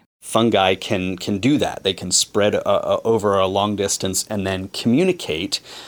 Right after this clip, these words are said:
uh, kind of like a neural network. You have this vast network. It has no, uh, central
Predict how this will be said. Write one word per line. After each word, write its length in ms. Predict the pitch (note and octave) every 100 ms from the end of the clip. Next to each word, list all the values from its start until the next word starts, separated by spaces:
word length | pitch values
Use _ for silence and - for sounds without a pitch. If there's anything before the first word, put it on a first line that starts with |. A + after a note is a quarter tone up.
| - -
uh, 400 | G#2 F#2 F#2 F#2 - -
kind 340 | - - F3 E3
of 140 | C3+
like 240 | B2 A#2+ A#2+
a 60 |
neural 260 | A2+ A#2 A2
network. 500 | A#2 - E2+ - -
You 120 | F#2+
have 180 | F#2 F#2+
this 200 | G2+ F#2
vast 440 | F#2 F#2+ G#2+ -
network. 540 | A#2 A#2+ - F#2 A2 - - - -
It 80 | G#2+
has 260 | A2 G#2+
no, 480 | A#2+ A#2+ B2 A#2+ B2+
uh, 300 | - G2 F#2+
central 880 | F2+ - - - C3 C3 C3 A2+